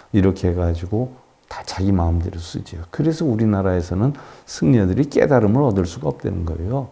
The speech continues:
될 수가 없다는 거예요. 왜? 탐욕심 때문에, 금전 때문에. 그러니까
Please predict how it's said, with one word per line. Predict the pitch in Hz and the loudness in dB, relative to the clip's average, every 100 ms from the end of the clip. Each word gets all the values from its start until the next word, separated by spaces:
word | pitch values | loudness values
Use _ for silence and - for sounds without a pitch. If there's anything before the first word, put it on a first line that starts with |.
| - | 2
될 | 98 | 2
수가 | - 135 143 | 2 -2 -2
없다는 | 127 92 85 | -2 -4 -4
거예요. | 90 120 | -4 -4
왜? | 98 85 - _ | -6 -6 -12 _
탐욕심 | - - 185 156 - 92 87 | -10 -2 -2 -2 -6 -8 -6
때문에, | - - 85 87 85 _ _ _ _ - | -10 -10 -8 -8 -10 _ _ _ _ 4
금전 | 123 120 107 95 85 | 8 8 8 4 2
때문에. | 71 82 82 87 - _ _ _ _ _ _ _ | -4 -6 -10 -12 -18 _ _ _ _ _ _ _
그러니까 | 120 113 120 | 4 6 4